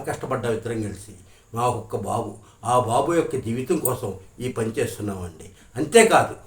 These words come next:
ఒక్కటి చెప్తున్నానండి, మనం సాధించాలి ఏదైనా సరే అనుకుంటే మంచి మంచి కంటెంట్ను జనానికి చూపిస్తూ నిరంతరం కష్టపడితే మీరు కూడా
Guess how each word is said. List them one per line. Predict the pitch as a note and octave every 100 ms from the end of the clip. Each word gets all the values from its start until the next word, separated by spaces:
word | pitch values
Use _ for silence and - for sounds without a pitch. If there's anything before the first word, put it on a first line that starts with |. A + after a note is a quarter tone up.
| - D#3+
ఒక్కటి | - A3+ G3+
చెప్తున్నానండి, | G3+ G3 F#3 D3+ B2 G#2 - - B2
మనం | D#3 D#3+ -
సాధించాలి | D3+ F3 F#3+ F3+ D#3+ C3+
ఏదైనా | C#3+ D3 C#3
సరే | C3+ B2+
అనుకుంటే | A2 B2+ B2 G#3+ A3 - - D3
మంచి | F#3 G3
మంచి | G#3+ A3+ -
కంటెంట్ను | G3 F#3 F3+ F3 C3+
జనానికి | C#3 E3+ E3+ -
చూపిస్తూ | C3 C3 B2+ B2+ B2 C3 - - C3
నిరంతరం | E3+ A3+ A3+
కష్టపడితే | - - D3 - B2+ A#2+ - - -
మీరు | A#2+ F#3 A3 E3
కూడా | B2+